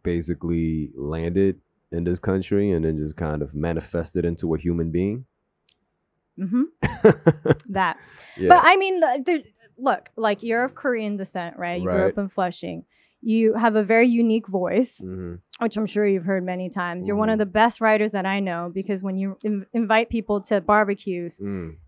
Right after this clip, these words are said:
Speaker 2: it's like painting a whole picture with
Speaker 1: Mm.
Speaker 2: text and email.
Speaker 1: Right,
Speaker 2: Um,
Speaker 1: right.
Speaker 2: and you're also f-, pretty fluent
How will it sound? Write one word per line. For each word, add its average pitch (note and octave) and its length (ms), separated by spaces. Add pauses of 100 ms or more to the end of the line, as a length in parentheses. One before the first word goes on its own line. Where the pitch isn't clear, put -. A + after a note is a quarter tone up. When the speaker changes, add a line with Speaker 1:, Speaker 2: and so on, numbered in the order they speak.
(120)
Speaker 2:
it's G3 480
like G#3+ 200
painting A3 360
a G3+ 60
whole G3+ 180
picture G3 540 (140)
with G3 360
Speaker 1:
Mm. D3+ 80
Speaker 2:
text - 400
and F#3 160
email. F#3 440 (420)
Speaker 1:
Right, F3 640
Speaker 2:
Um, F#3+ 180
Speaker 1:
right. F2+ 320 (140)
Speaker 2:
and A3+ 180
you're A3+ 100
also G#3+ 320
f-, - 220 (280)
pretty G#3+ 240
fluent G3+ 500